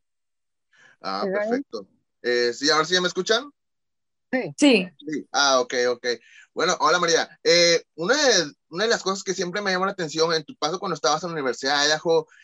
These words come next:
Speaker 1: eh, ¿quiénes fueron las personas que te contactaron para llegar a la selección mexicana? ¿Quién fue la primera persona que dijo, "Oye María, nos gustaría que formaras parte del TRI"? Eh, ¿cómo fue que llegaron contigo? ¿Cómo te encontraron?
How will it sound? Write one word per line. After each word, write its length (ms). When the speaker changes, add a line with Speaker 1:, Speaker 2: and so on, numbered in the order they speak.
Speaker 1:
eh, 400
¿quiénes 320
fueron 400
las 160
personas 340
que 100
te 140
contactaron 560
para 140
llegar 180
a 100
la 40
selección 380
mexicana? 480
¿Quién 180
fue 120
la 100
primera 420
persona 400
que 160
dijo, 260
"Oye 200
María, 400
nos 120
gustaría 360
que 100
formaras 460
parte 340
del 180
TRI"? 380
Eh, 400
¿cómo 220
fue 200
que 220
llegaron 360
contigo? 480
¿Cómo 220
te 80
encontraron? 680